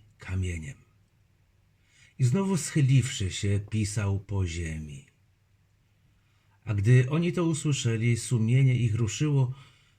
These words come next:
wychodzili jeden za drugim, poczynając od najstarszych, i pozostał Jezus sam i owa kobieta pośrodku. A Jezus, podniósłszy się i nie widząc nikogo, tylko kobietę, rzekł jej: „Kobieto,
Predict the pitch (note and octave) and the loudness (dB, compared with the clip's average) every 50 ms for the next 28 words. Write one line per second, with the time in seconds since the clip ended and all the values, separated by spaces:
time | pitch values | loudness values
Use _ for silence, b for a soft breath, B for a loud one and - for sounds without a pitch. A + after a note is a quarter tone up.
0 | B - - D3 C3+ D#3+ C#3 C3 D#3 F3+ F3 F3 F3 F3+ D#3+ F3 E3 D3 C3 D3 | B -2 0 0 2 4 4 4 4 2 2 2 2 2 2 2 2 2 4 4
1 | C3+ A#2+ B2 B2 D#3+ E3+ D3+ D#3+ D3+ C#3+ C3+ - - C3+ C3 - - B2+ A#2 A#2+ | 4 2 2 2 2 2 2 2 2 2 2 2 2 0 0 2 0 0 2 2
2 | C3+ D3 D3+ C#3+ C#3 C3+ - - C3+ B2+ A#2+ B2+ A#2 A2 G2+ - - - C3+ C#3+ | 2 2 4 2 2 2 2 0 -2 0 0 0 0 0 -2 -6 -2 0 0 0
3 | C3+ C3 - C#3+ C3+ A#2 - G#2 G#2 - - G2+ F2+ A2 C#3+ D3+ C3+ - - C#3 | 0 0 -2 -2 -2 -2 -2 -4 -6 -6 -6 -4 -2 0 0 -2 -2 0 0 0
4 | B2+ A2 A2 B2+ C#3 C3+ A#2 B2 A#2+ A#2+ - - - A2+ A2 A2 A2+ B2+ C#3+ C3+ | 0 2 2 4 4 4 4 2 0 -2 -2 -6 -4 -2 -2 2 2 2 2 2
5 | B B B B B B B _ - G#2+ G2+ A#2 G#2 G2 G#2 G2+ G2 - - G2+ | B B B B B B B _ -8 -6 -4 -2 0 0 0 0 -2 -4 -6 -6
6 | E2 E2+ G2 F#2+ - - F#2+ F2 - F2+ F2+ - - - F2+ E2 D#2+ - - - | -4 -2 -2 -2 -2 -4 -8 -8 -8 -10 -10 -10 -10 -8 -8 -8 -8 -12 -18 -20
7 | - E2+ - _ _ _ _ _ _ _ _ _ _ _ _ _ _ _ _ _ | -20 -20 -20 _ _ _ _ _ _ _ _ _ _ _ _ _ _ _ _ _
8 | _ _ _ _ _ _ _ G2+ A2 A#2+ C#3+ D3+ C#3 D3+ C#3+ C3+ - - - _ | _ _ _ _ _ _ _ 0 4 4 6 6 6 4 2 0 -4 -10 -14 _
9 | - A#2+ A2 G#2 A2 A#2+ C#3 D#3+ D3 - - - - E3 C#3+ - - D#3+ D#3 D3+ | -2 0 0 2 2 4 2 2 2 -2 -6 -4 -2 -2 -2 0 0 0 0 -2
10 | C#3+ - b b b b b b b b b b b b b - A#2 A#2 C#3 D#3+ | -2 -6 b b b b b b b b b b b b b 0 4 4 6 6
11 | E3 G3+ E3 F#3+ F#3+ F3+ D3+ D#3+ F3 E3+ C#3 - D#3+ D#3 D3+ D#3 C#3+ D3+ D#3 C#3+ | 4 2 0 2 0 0 0 0 0 0 0 2 2 2 2 2 2 2 2 2
12 | D#3 D3 C#3 - C#3 B2 A2 B2+ D3+ D3+ - C#3+ C3 A#2+ G2+ G2+ C3 C#3 C3+ C3+ | 2 0 2 2 0 2 4 2 2 2 2 0 0 2 2 2 2 2 0 0
13 | - B2 B2 A#2+ A#2+ - A#2+ A2+ G#2+ B2 B2 B2 B2 B2+ B2 A#2+ A#2 - | 2 2 2 2 2 0 -2 -2 0 2 2 2 2 2 0 0 -2 -4